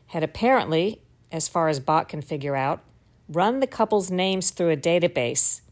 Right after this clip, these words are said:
somehow learned their names, learned that they had died, and run them through a database, finding that somewhere in the recent past they had tested positive for covid,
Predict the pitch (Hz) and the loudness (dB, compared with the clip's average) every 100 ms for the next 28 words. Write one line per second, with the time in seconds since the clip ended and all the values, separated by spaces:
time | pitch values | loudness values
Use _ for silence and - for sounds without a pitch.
0 | _ _ - 170 185 185 175 151 165 170 | _ _ -2 -2 -2 -2 -2 0 0 0
1 | 180 175 175 165 143 151 147 147 156 165 | 0 0 0 0 0 -2 -4 -2 -2 -2
2 | 170 160 160 165 151 156 143 131 139 - | -2 -2 -2 -4 -2 -2 0 -4 -8 -14
3 | _ _ _ - 160 160 185 240 254 - | _ _ _ -8 -6 0 2 2 0 0
4 | 208 180 185 185 185 165 - - 170 175 | 0 2 4 2 4 2 2 -2 -2 0
5 | 165 151 147 - _ _ - - 170 196 | 0 0 -2 -6 _ _ -2 0 2 2
6 | 220 208 180 196 214 180 180 160 160 170 | 2 2 2 2 0 -4 -2 0 0 0
7 | 170 160 160 156 185 170 143 156 170 170 | 0 0 -2 -2 -6 -4 -2 -2 -2 -4
8 | 190 180 170 151 135 131 | -4 -4 -2 0 -2 -4